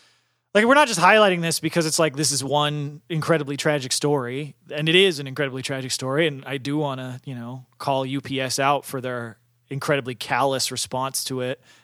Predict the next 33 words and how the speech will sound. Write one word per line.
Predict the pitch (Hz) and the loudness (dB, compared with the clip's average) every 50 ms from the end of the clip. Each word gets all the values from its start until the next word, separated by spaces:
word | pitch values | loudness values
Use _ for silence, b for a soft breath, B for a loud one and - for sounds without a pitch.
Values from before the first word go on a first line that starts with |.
| b | b
and | - 131 | -10 -8
for | - - | -8 -8
creating | - - 156 147 143 143 147 151 147 | -4 -2 0 2 2 2 2 2 0
the | 143 139 | -2 -4
conditions | - - 143 131 139 147 147 - 143 135 135 131 | -6 -6 -4 0 0 2 2 0 -2 -4 -6 -6
that | 131 139 | -8 -6
led | 135 135 135 135 127 | -6 -4 -6 -6 -6
to | 135 | -6
this | 127 131 123 - | -6 -4 -4 -4
in | 131 | -6
the | 123 113 | -8 -6
first | - - 151 160 165 - | 0 2 2 2 2 -2
place. | - 120 117 113 117 131 143 - B B B B B B B B B B _ | -6 -8 -10 -8 -8 -10 -12 -12 B B B B B B B B B B _
But | - 180 | 2 4
this | 185 262 240 | 4 4 4
is | 247 247 240 | 4 4 4
a | 233 | 4
s-, | 202 - - - | 4 2 2 2
I | 175 185 | 2 2
mean, | 190 190 175 160 131 | 2 2 0 0 -2
this | 123 139 180 202 190 - | 0 2 4 4 4 4
is | 247 226 180 151 127 - - _ _ _ _ _ _ _ - | 2 2 2 2 -2 -2 -6 _ _ _ _ _ _ _ 0
a | 202 185 | 0 2
problem | - - 208 254 285 285 269 240 | 4 6 8 8 8 8 6 4
that | 202 208 202 | 4 4 4
is | 190 185 160 | 4 2 4
getting | 139 160 175 175 175 165 160 | 6 6 6 6 4 4 4
worse. | 165 233 202 127 - - - - - - - _ | 4 4 4 4 0 -4 -4 -4 -6 -8 -8 _
Like, | - 160 156 - | 0 0 0 2
worker | 135 160 185 208 196 240 254 | 2 4 4 4 4 2 2
suicides | - - 240 240 247 - 208 196 170 160 151 - | 2 2 2 2 4 4 4 4 4 4 2 -2
have | 160 147 | -2 -2
soared | - - - - 185 226 214 165 127 107 98 - | 0 2 4 4 6 6 6 4 2 -2 -8 -14